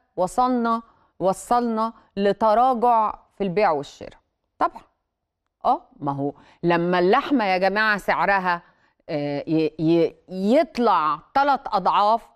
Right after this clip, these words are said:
يبقى هيحصل تراجع في الشراء طبعا. مين هيروح يشتري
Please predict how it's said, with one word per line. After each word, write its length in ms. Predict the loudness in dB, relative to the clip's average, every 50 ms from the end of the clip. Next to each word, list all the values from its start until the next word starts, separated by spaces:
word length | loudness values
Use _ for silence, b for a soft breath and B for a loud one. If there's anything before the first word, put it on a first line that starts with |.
| _ _ _ _ _
يبقى 220 | -4 0 2 0
هيحصل 580 | 2 2 2 2 0 0 -2 -2 0 0 0 0
تراجع 460 | 2 0 2 2 2 2 2 2 2
في 140 | 0 0 -2
الشراء 420 | -4 -4 -2 0 0 2 2 2
طبعا. 340 | 2 2 0 2 2 0 0
مين 320 | 0 -2 -2 -2 -2 -2 0
هيروح 280 | 0 2 0 0 0
يشتري 580 | 0 0 0 -2 -2 -2 0 2 2 2 0